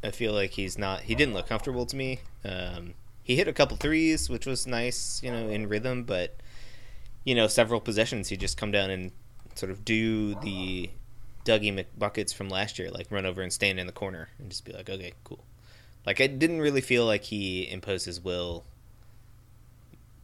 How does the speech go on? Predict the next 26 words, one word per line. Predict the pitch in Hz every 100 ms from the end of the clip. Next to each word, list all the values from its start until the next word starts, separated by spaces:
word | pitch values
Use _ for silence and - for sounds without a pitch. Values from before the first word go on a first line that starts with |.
| - - - -
really | 101 85
at | 85
all | 90 82 - -
on | 90
the | 85
game. | 82 80 85
Maybe, | 104 104 95 92 -
maybe | 127 135 127
in | 110
flashes | 95 - 85 85 80 85 -
in | 92
the |
first | 85 87 -
half, | - - -
but, | - 87 - - - - - - -
um, | 120 101 92 101 - - - - - - - - - - - - - - - - - - - -
we, | 147
he | - 156
didn't | 160
really | 139 123
need | 101 110 139
to | - 196 202 -
either, | 107 110 160 185 -
I | 139
guess, | 131 143 -
so | - 98 87 87